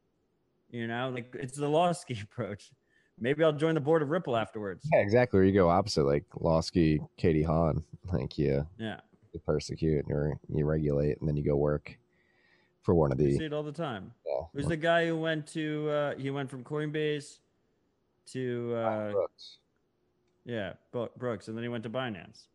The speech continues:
Speaker 1: And
Speaker 2: Yeah.
Speaker 1: Binance has been hitting, getting hit by all these different governments as well at the same time.
Speaker 2: Yeah, Binance is already, like, lately posturing and taking their foot off the gas pedal 'cause it seems, I mean, they haven't articulated this, but it seems very obvious that they're,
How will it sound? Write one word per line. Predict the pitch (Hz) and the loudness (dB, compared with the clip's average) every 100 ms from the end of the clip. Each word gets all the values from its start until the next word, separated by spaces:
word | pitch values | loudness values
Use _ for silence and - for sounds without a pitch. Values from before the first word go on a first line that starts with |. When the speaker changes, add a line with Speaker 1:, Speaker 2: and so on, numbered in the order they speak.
| _ 135 | _ -6
Speaker 1:
And | 135 | -2
Speaker 2:
Yeah. | |
Speaker 1:
Binance | 143 190 208 147 | 0 0 -2 -4
has | 135 120 | -6 -6
been | 131 | -6
hitting, | 127 135 123 | -4 -6 -6
getting | 131 123 131 127 | -6 -6 -6 -8
hit | 131 | -4
by | 135 | -4
all | 131 131 | -2 -2
these | 131 | -4
different | 127 127 120 | -8 -8 -4
governments | 123 127 117 | -4 -6 -8
as | 110 | -8
well | 120 143 | -6 -6
at | 113 | -6
the | 117 | -10
same | 113 107 | -12 -10
time. | 123 110 - - _ _ _ _ _ _ _ _ - | -10 -12 -16 -20 _ _ _ _ _ _ _ _ 0
Speaker 2:
Yeah, | 95 | 2
Binance | 65 95 107 92 - | 2 2 4 2 0
is | 82 | -4
already, | 80 80 78 76 | -2 0 0 0
like, | 64 73 80 | 0 -2 0
lately | 85 67 76 | 0 2 -2
posturing | 76 73 73 - 82 73 69 | -2 -2 -2 -2 -2 0 -2
and | 67 67 - _ _ _ _ _ _ | -4 -8 -12 _ _ _ _ _ _
taking | - 104 78 | -2 0 -2
their | - | -4
foot | - 82 | -2 0
off | 67 | -2
the | 76 | -4
gas | 71 69 - | -4 -4 -4
pedal | 80 - 67 | -4 -4 -6
'cause | - - | -8 -14
it | - | -8
seems, | 78 64 - - | -6 -6 -8 -6
I | 76 | -4
mean, | 65 64 - _ | -4 -8 -12 _
they | 101 | 0
haven't | 85 - | 0 -2
articulated | 78 85 135 - 104 82 78 | -4 -2 -2 2 4 2 0
this, | 80 78 | -2 -4
but | - 78 - _ _ _ _ _ _ _ _ _ - | -2 -2 -4 _ _ _ _ _ _ _ _ _ -10
it | - | 0
seems | 117 95 | 2 4
very | 87 85 82 | 4 4 4
obvious | 80 82 80 78 - | 2 2 0 -2 -4
that | - | -4
they're, | 78 73 | -2 -2